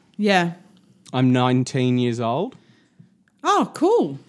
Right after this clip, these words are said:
Speaker 2: Is it two thousand and nine or is it two thousand and eight?
Speaker 1: It's two thousand and nine, mate. What?
Speaker 2: Oh, yes, it is.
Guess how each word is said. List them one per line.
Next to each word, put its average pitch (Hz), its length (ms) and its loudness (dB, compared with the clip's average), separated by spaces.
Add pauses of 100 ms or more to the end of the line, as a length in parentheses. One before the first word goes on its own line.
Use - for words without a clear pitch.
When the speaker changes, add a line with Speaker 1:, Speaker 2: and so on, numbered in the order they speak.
(180)
Speaker 2:
Is 196 140 2
it 370 100 0
two 403 140 2
thousand 381 260 0
and 214 80 2
nine 190 220 0
or 247 80 -2
is 196 80 -2
it 190 100 -6
two 185 140 -6
thousand 143 300 -4
and 120 240 -4
eight? 98 100 -10 (640)
Speaker 1:
It's - 100 -20
two 262 140 -6
thousand 269 240 -4
and 202 120 -2
nine, 214 280 -6
mate. 120 180 -12
What? 254 320 -6 (1160)
Speaker 2:
Oh, 170 140 4
yes, 147 260 0
it 131 80 -2
is. 135 180 -2